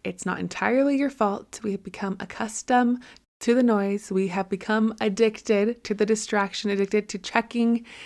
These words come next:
into everyone else's lives when we have a moment to think. We don't take the time to just sit in silence and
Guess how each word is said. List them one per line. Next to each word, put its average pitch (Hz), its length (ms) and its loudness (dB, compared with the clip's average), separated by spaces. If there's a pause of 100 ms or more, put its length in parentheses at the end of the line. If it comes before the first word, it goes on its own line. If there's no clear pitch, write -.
(160)
into 220 320 4
everyone 220 240 6
else's 208 420 2
lives 202 280 0
when 185 80 -2
we 185 80 -2
have 214 200 -2
a 220 40 0
moment 214 500 2
to 190 80 -10 (160)
think. 220 400 0 (640)
We 202 80 -4
don't 202 160 -4
take 220 320 -2
the 233 80 2
time 214 300 2
to 214 80 -6
just 208 240 -6
sit 214 180 -2
in 214 100 0
silence 202 480 -4
and 180 220 -6